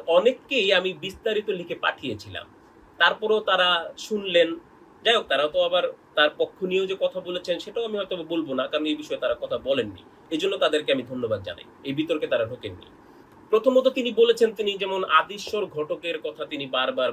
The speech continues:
বলছিলেন, দেখেন, এবং এমনভাবে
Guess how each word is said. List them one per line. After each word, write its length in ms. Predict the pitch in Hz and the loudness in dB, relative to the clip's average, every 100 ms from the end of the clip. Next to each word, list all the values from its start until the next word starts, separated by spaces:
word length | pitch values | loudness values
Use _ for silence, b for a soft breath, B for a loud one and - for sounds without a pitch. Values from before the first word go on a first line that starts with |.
| 110 | -4
বলছিলেন, 400 | 104 - 98 - - - - - - - B B | -12 -12 -16 -18 -20 -20 -20 -20 -20 -20 B B
দেখেন, 360 | - - 262 262 320 - - - - - - | 0 4 6 4 2 -4 -18 -20 -20 -20 2
এবং 160 | 160 185 - | 2 4 4
এমনভাবে 400 | 175 247 262 247 | 8 8 8 6